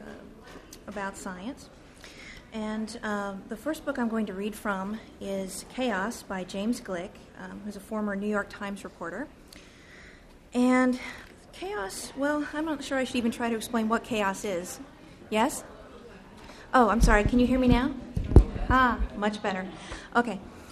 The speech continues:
Um, the first book I'm going to read from is Chaos by James Glick. He's a former New York Times reporter.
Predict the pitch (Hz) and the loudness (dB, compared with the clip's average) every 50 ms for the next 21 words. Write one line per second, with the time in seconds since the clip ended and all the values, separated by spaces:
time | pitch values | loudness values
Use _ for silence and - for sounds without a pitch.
0 | - - - - - - 220 214 202 196 190 190 214 - - - - - - 247 | -18 -18 -18 -12 -2 0 2 2 2 0 -2 -4 -6 -8 -14 -20 -20 -8 0 0
1 | 247 240 262 330 320 - 294 285 254 233 220 226 220 208 196 196 202 208 208 220 | 2 4 2 0 0 0 0 2 2 2 4 2 2 0 0 0 0 -2 0 0
2 | 208 202 196 190 - - - 208 202 202 202 208 214 208 - - 185 180 - 190 | 0 0 0 -2 -6 -6 -4 -2 0 2 2 2 0 -2 -4 -4 -6 -4 -2 -2
3 | 190 196 190 - - 190 190 190 247 262 - - - 220 202 208 196 - - 196 | -2 -2 -2 -4 -6 -4 -4 -4 -4 -6 -10 -8 -6 -4 -4 -4 -6 -4 -4 -2
4 | 190 190 185 185 185 190 190 190 175 190 - - 185 185 190 - 185 196 - 185 | -2 0 0 -2 0 0 0 0 -2 -2 -8 -8 -8 -8 -8 -8 -10 -8 -8 -6
5 | 185 190 214 | -6 -6 -6